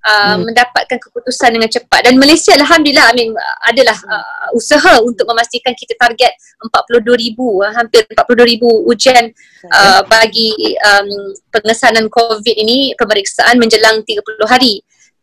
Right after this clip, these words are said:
Speaker 1: Tapi pada masa yang sama, kita juga nak data yang diintegrasikan di banyak-banyak kementerian supaya tidak bergerak secara berasingan. Samalah dengan konsep kemiskinan, ya. Uh,
Speaker 2: Hmm.
Speaker 1: contohnya saya, uh,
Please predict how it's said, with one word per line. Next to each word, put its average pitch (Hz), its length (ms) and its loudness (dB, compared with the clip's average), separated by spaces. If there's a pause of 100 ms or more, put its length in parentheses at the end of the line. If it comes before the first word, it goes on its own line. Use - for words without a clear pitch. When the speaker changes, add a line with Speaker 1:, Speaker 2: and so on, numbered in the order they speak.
Speaker 1:
Tapi 254 240 4
pada 254 160 4
masa 262 240 2
yang 269 80 -4
sama, 294 240 2
kita - 160 -6
juga 254 320 -2
nak 196 80 0
data 247 320 0
yang 240 160 2
diintegrasikan 226 1200 -6
di 233 160 -10
banyak-banyak 196 480 -6
kementerian 254 720 2
supaya 233 320 0
tidak - 240 -2
bergerak 233 480 -2
secara 214 320 -2
berasingan. 208 640 -4
Samalah 254 480 2
dengan 220 160 -4
konsep - 400 -4
kemiskinan, 226 560 0
ya. 269 120 -2 (420)
Uh, 214 160 4
Speaker 2:
Hmm. - 100 0
Speaker 1:
contohnya 262 320 2
saya, 254 640 2
uh, 190 460 -8